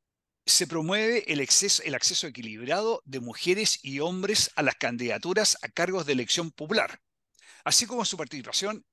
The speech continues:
en condiciones de igualdad en los distintos, distintos ámbitos de la vida nacional. El Estado garantizará el ejercicio de la participación política de las mujeres, de las mujeres. Esto está en el artículo dos, inciso segundo.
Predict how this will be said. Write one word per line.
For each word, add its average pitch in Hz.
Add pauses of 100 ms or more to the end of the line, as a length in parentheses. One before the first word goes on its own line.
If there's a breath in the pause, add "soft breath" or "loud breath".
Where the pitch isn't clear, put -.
en 151
condiciones 127
de 110
igualdad 190
en 160
los 113
distintos, 123
distintos 135
ámbitos 147 (400 loud breath)
de 131
la 123
vida 143
nacional. 143 (760 loud breath)
El 123
Estado 135
garantizará 123
el 208
ejercicio 180
de 180
la 147
participación 156
política 185
de 180
las 160
mujeres, 160
de 123
las 117
mujeres. - (440 loud breath)
Esto 202
está 214 (640)
en 131
el 113
artículo 120
dos, - (300)
inciso -
segundo. 113